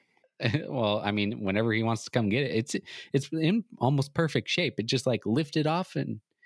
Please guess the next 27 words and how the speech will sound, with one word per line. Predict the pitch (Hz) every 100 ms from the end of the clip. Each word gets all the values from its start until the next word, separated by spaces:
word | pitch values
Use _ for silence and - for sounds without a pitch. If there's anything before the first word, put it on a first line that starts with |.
| _ _
like, | 113 -
there's | 151
still | - 180 143
cement | - 117 117 156 143
attached | 151 117 113 - -
to |
the | -
post | - 120 107 -
that | 85 98 - -
it | 110 104
ripped | 98 - 101
out. | 95 - _ _ _ - - _
So, | - - 113 92 87 - _ _ -
like, | 95
it, | 123 107
but | 117
it's | 123 - -
sitting | 156 156 104 92 - _ _ _ -
almost | 131 127 -
perfect | - 131 - 87 -
for | 104 101
us | 95
to | -
be | 95 95
able | 98
to | 90
just, | 87 87 -